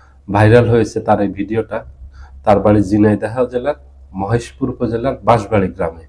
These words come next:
একজন, আহ, কাঠমিস্ত্রি উনি। উনি গত প্রায় বারো বছর ভাত খান না, এই অভিমানে ভাত খান না যে বিএনপি ক্ষমতায় না আসা পর্যন্ত উনি ভাত খাবেন না।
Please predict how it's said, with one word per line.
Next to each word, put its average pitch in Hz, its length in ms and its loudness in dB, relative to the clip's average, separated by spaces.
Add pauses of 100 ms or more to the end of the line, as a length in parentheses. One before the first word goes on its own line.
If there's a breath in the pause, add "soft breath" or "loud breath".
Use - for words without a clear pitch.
(960 soft breath)
একজন, 98 460 -2 (580)
আহ, - 440 -20 (520)
কাঠমিস্ত্রি 117 720 2
উনি। 95 220 -6 (1800)
উনি 127 260 6 (880)
গত 120 240 2 (300)
প্রায় 135 220 6
বারো 117 260 6
বছর - 480 -6 (640)
ভাত 113 260 0
খান 104 200 0
না, 85 180 -6 (480)
এই 117 200 2
অভিমানে 143 440 6
ভাত 135 280 0
খান 120 140 -4
না 117 280 -6 (480 soft breath)
যে 110 100 2
বিএনপি 151 580 6
ক্ষমতায় 139 520 4
না 147 60 8
আসা 135 220 4
পর্যন্ত 135 420 -6
উনি 120 160 -4
ভাত 113 220 -4
খাবেন 95 260 -10
না। 80 140 -18